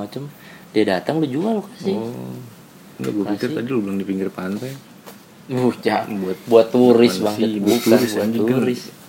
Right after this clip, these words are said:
Speaker 2: eksotis, anjir, makanan gitu.
Speaker 1: Sate gagak, ya.
Speaker 2: Sate gagak.
Speaker 1: Katanya banyak yang melakukan pesugihan itu.
Speaker 2: Banyak.
Speaker 1: Dan kaya-kaya katanya, emang
Speaker 2: Hmm.
Speaker 1: ratusan juta hasilnya.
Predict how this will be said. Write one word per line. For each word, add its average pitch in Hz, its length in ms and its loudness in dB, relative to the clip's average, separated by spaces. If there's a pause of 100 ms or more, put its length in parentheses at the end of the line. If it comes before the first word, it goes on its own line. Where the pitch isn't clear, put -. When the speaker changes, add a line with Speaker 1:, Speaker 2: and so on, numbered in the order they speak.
(200)
Speaker 2:
eksotis, 117 500 0
anjir, 120 220 -2
makanan 110 400 -4
gitu. 113 180 -6
Speaker 1:
Sate 107 300 -2
gagak, 107 420 2
ya. - 160 -12
Speaker 2:
Sate 110 180 -8
gagak. 139 460 -2 (720)
Speaker 1:
Katanya 143 260 2
banyak 147 320 8
yang 127 180 2
melakukan 127 460 0
pesugihan 110 480 0
itu. 110 380 -2
Speaker 2:
Banyak. 101 400 -8 (240)
Speaker 1:
Dan 104 180 0
kaya-kaya 113 640 2
katanya, 117 300 -2
emang 110 160 -4
Speaker 2:
Hmm. 104 140 -4
Speaker 1:
ratusan 101 360 -2
juta 110 320 -2
hasilnya. 104 400 -6